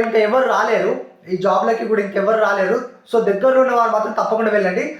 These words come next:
వీరి ఫోన్ నెంబర్స్, లొకేషన్స్ నేను ఒకసారి పైన ఇస్తున్నా, ఒకసారి చూడండి. Google Map-లో సెర్చ్ చేయండి, ఇక మాదాపూర్ దగ్గరలోనే ఉంటుంది అంకుర హాస్పిటల్ అని చెప్పేసి. మీకు బిల్డింగ్ కూడా చూపిస్తా.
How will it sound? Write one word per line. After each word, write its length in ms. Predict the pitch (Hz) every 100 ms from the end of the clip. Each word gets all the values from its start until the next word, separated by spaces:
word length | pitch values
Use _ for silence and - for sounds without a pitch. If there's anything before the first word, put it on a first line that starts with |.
| - - _
వీరి 260 | 196 262 262
ఫోన్ 200 | 240 240
నెంబర్స్, 360 | 262 285 277
లొకేషన్స్ 520 | 226 226 226 226 -
నేను 180 | 262 233
ఒకసారి 240 | 226 240 -
పైన 220 | 226 277
ఇస్తున్నా, 220 | 262 -
ఒకసారి 300 | 262 269 -
చూడండి. 300 | 247 196 139 127 - _ _ _ _ _ _ _ - 160
Google 260 | 185 226 269 262
Map-లో 240 | 240 214
సెర్చ్ 300 | 214 185 202
చేయండి, 380 | 220 196 160 214
ఇక 120 | 220
మాదాపూర్ 500 | 175 160 196 208 220
దగ్గరలోనే 520 | 175 156 196 202 208
ఉంటుంది 280 | 185 175 156
అంకుర 340 | 160 160 208
హాస్పిటల్ 460 | 196 180 180 165 160
అని 100 | 151
చెప్పేసి. 400 | 143 147 208 269 - - - - _
మీకు 140 | 180 175
బిల్డింగ్ 280 | 190 220 240
కూడా 180 | 233 196 175
చూపిస్తా. 320 | 180 156